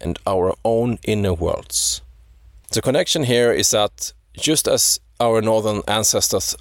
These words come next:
to guide and find the right path through practices like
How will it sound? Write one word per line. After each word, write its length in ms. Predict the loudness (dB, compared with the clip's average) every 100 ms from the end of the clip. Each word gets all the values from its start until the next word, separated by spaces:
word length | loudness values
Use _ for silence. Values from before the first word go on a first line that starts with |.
| -14 -20 -8
to 140 | -4
guide 480 | -4 0 0 0 -2
and 180 | -4 -6
find 440 | -6 -4 -2 -2 -2
the 100 | 0
right 240 | 0 -2 -6
path 340 | -2 -2 -4 -8
through 360 | -4 0 -2 -2
practices 600 | -4 -2 -4 -6 -4 -2
like 340 | -2 -2 -4